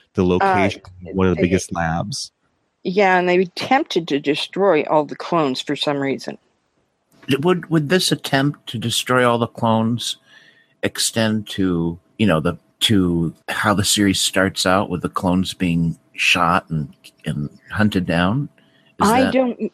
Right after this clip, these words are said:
Speaker 2: I, I'm not entirely certain who that is that's doing that. It may be the, who was it, the Prometheans? Is that, is that the
Speaker 1: No,
Speaker 2: name of the
Speaker 1: the Pro-
Speaker 2: religious group?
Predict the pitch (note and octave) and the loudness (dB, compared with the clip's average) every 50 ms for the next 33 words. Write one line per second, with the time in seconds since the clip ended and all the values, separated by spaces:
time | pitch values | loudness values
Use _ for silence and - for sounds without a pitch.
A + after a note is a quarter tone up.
0 | - - G#3+ A3 G#3 - - G3 F#3+ G3 G#3 A3 A#3 A3 - _ _ _ - - | 0 2 2 2 2 2 2 2 2 2 2 2 2 2 0 _ _ _ -4 -2
1 | F3+ - - - - G#3+ G#3 G3+ F#3 F3 D#3+ D#3 D#3 D#3 - - - E3+ D#3+ - | -2 -2 -4 -2 0 2 4 4 2 2 2 0 -2 -2 -2 0 0 0 0 0
2 | - D#3 D3 - - E3 D3 D3 D#3 D#3+ E3 D#3 D#3 - - E3 D#3+ D#3+ D#3 D3+ | -2 -8 -8 -4 -4 -4 -2 0 2 2 2 2 0 -2 0 2 2 2 2 0
3 | D3+ - - _ - D3 A2 - - - C#3+ C#3+ D3 D#3 D3+ D#3+ E3 E3+ F3 E3+ | -2 -6 -8 _ -2 -2 -2 -2 -6 -16 -14 -6 -2 -2 0 0 0 -2 -2 -2
4 | E3 F3 F3 F3 F3+ F3+ - _ _ _ _ _ _ _ _ _ _ _ _ _ | 0 0 0 0 0 -2 -4 _ _ _ _ _ _ _ _ _ _ _ _ _
5 | _ _ - F#3 F3+ - - F#3 F#3 F#3 G3 G3+ G#3 F3 F#3+ F#3+ F#3 D3+ D3 D#3+ | _ _ -2 -2 -2 0 0 0 0 2 2 0 0 0 0 -2 -2 0 0 0
6 | D#3 D#3 D3 C#3+ B2+ - - - - - E3 D#3 F#3 F3+ F#3 F3+ E3+ F3 - _ | 2 2 2 0 0 -2 -6 -12 -12 -12 -10 -8 -4 -2 0 0 0 -2 -6 _
7 | - - - - - E3 D#3 D3+ D#3 D#3 F3 - - G3+ G3 G#3 G#3 G3+ - - | -8 -12 -8 -2 0 0 2 2 2 2 2 0 0 0 2 2 2 0 -2 -6
8 | - - _ _ _ _ _ _ _ _ - - D#3 - D3+ C3+ D#3 - _ _ | -14 -18 _ _ _ _ _ _ _ _ -10 -8 -2 2 2 2 2 0 _ _
9 | _ _ _ _ _ - - D#3+ D3 D3 D#3 D#3+ D#3 A2 - D3+ D#3 D3+ D3+ D#3 | _ _ _ _ _ -6 -6 -4 -2 0 0 0 2 2 0 2 2 2 2 2
10 | D3 C#3 C#3+ C3 D3 D3 C#3+ C#3+ D3 D3 D3 D#3+ D3 - - - D3 C#3+ D3 D3+ | 2 0 0 2 2 2 2 2 2 2 0 -2 -6 -6 -6 -2 0 2 2 0
11 | - | -2